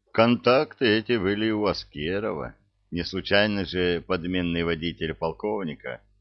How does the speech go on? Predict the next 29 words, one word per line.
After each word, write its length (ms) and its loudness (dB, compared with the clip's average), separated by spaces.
слёг 400 -4
на 120 -2
пару 280 -2
дней. 400 -14
Его 320 2
избили 440 -2
хулиганы 760 -2
вечером 680 -2
около 340 0
дома. 420 -6
Избили 480 2
его 400 0
в 60 -10
воскресенье. 1040 -8
Вот 320 0
он 260 0
и 100 -2
не 140 0
хотел 480 0
врача 440 -4
вызывать. 500 -10
Тем 200 -2
паче, 580 2
что 200 -8
и 60 -4
сам 360 0
был 180 -2
под 220 -8
шофе. 600 -10